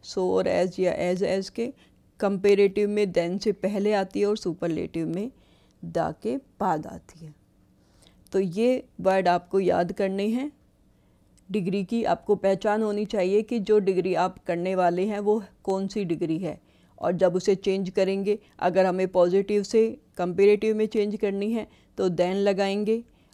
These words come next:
और अगर सुपरलेटिव में चेंज करनी है तो the लगाएंगे। बच्चों, आज मैं आपको जो WhatsApp ग्रुप पर एक्सरसाइज भेजूँगी उसमें आज आपको सेंटेंस नहीं करने, आप मुझे पूरी एक्सरसाइज में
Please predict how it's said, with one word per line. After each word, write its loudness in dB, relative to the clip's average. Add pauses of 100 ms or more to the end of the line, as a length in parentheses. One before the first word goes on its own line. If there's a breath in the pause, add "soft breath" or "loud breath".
(120)
और 2
अगर 4
सुपरलेटिव 0
में -2
चेंज -6
करनी -8
है -6
तो -8 (340)
the -6
लगाएंगे। -12 (2000 soft breath)
बच्चों, 2
आज 4
मैं -2
आपको 2
जो 4 (180)
WhatsApp -2
ग्रुप -4
पर 0 (220)
एक्सरसाइज -2
भेजूँगी -2 (360)
उसमें -2
आज 2
आपको 0 (520 soft breath)
सेंटेंस 0
नहीं 0
करने, 0
आप -4
मुझे 2
पूरी -2
एक्सरसाइज -2
में -2